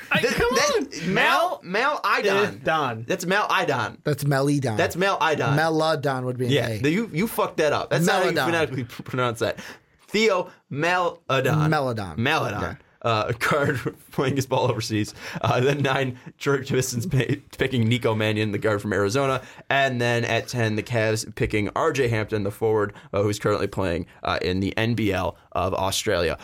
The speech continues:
Speaker 2: Please, let's move on.
Speaker 3: Dave, what's your top ten? <laughs>
Speaker 1: After such a strong start like that, you're putting me on the spot.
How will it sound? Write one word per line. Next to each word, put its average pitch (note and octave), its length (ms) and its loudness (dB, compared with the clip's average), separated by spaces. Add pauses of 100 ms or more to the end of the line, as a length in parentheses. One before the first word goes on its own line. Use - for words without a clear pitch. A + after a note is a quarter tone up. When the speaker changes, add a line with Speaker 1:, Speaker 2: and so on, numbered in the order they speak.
(140)
Speaker 2:
Please, F#3+ 220 0
let's B2+ 200 0
move G#2 160 -4
on. - 220 -8 (260)
Speaker 3:
Dave, A3 320 2 (380)
what's - 180 2
your - 100 2
top - 240 2
ten? C4+ 960 0 (100)
<laughs> - 120 -16
Speaker 1:
After G3 320 2
such G#3 200 -2
a G3+ 60 0
strong G3 540 0
start F3 300 0
like D3 160 0
that, D#3 120 0
you're C#3 100 -2
putting D3+ 200 -2
me D3 60 -2
on C3+ 120 -2
the C3+ 60 -4
spot. A#2 400 -2